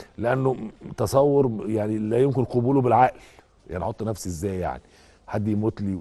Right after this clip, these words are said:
يعني، ما-، دي يعني إحساس صعب جدا، فما بالك هم جوه الإحساس ده؟ أنت مجرد اللي أنت تفكر تعيش الموضوع ده وت-، وتشعر إن حد قريب منك يت-، يضيع كده فجأة بهذا الشكل المأساوي والبشع، أنت بتتشد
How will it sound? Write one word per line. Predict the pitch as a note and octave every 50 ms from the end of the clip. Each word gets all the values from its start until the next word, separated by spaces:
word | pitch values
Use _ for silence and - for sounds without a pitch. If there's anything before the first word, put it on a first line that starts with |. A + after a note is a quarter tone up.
| D#2
يعني، | E2 E2 E2 E2+
ما-، | E2+ G2+ G2+ F2
دي | F2 F#2
يعني | A#2 G#2 G#2+ G#2+ G#2
إحساس | - - - D3 B2 - -
صعب | D#3 B2 A#2+ A2
جدا، | A2 G#2 A#2+ B2 A2 G#2+ G#2
فما | F2+ E2+ G#2+ A#2
بالك | A#2 C3+ D3 C#3+ A2+ -
هم | C3 D#3 D3 C3 A2+
جوه | G#2 G2 A#2 A#2
الإحساس | G2+ - - - - A2 G2 E2
ده؟ | D2+ F2+ - - - -
أنت | - - G#2
مجرد | G#2+ A2+ A#2+ C#3 C#3+ C#3+ C3+ C3 A2+ G2+ - - - - - - -
اللي | A2 C3+
أنت | C3 C3+
تفكر | - - - D#3 C#3+ - - - B2+ G2 D#2 D#2+ - _ _ _ _ _ _ _ _
تعيش | - A#2 A2 B2+ D3+ C3+ - C#3
الموضوع | B2+ A#2+ A2+ A2 A2 A2 C#3 C#3+ C#3
ده | C3+ C3 B2
وت-، | A#2+ A2+ G#2+ - -
وتشعر | A2 A2+ A#2+ - - D#3+ D3+ - C3 A#2+
إن | A#2+ A#2+ A#2
حد | - - C#3+ C#3+ B2
قريب | B2 A#2+ C3 C3
منك | B2 B2+ C#3 C#3+ C3+ B2+ - -
يت-، | B2 A#2 A2+ A2 - -
يضيع | A#2+ C3 B2+ B2 C#3+ D3 C3+
كده | A#2+ - C#3+ B2 G#2+
فجأة | - B2+ C3+ B2 A#2 -
بهذا | A2+ G#2 G2+ C3+ D3 C3+
الشكل | C3+ - - - C#3+ C3 - B2 A#2+
المأساوي | A2+ A2 G#2 G#2+ A2 D#2+ - - - B2+ C3 C#3+
والبشع، | C3+ B2+ A#2 A2+ G#2 G#2 C3+ C#3+ C3 - D3 C#3+ C3+ C#3 - - _ _ - - - - - - - _ _
أنت | - C#3+ C#3+ - - C#3+
بتتشد | B2+ A#2+ A#2 A#2 - G#2+ - - - E3 D3 A2+ F2+